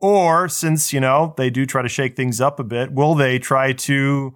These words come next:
actually do it a little bit differently and portray it as it would have appeared in the fifteenth century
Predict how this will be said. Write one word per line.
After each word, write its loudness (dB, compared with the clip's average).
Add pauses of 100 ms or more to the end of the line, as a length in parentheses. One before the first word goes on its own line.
(140)
actually 0
do 0
it 4
a 4
little 2
bit 0
differently 0
and -8
portray 0
it 0
as 0
it 0
would 0
have 0
appeared -4
in -8
the -8
fifteenth -4
century -4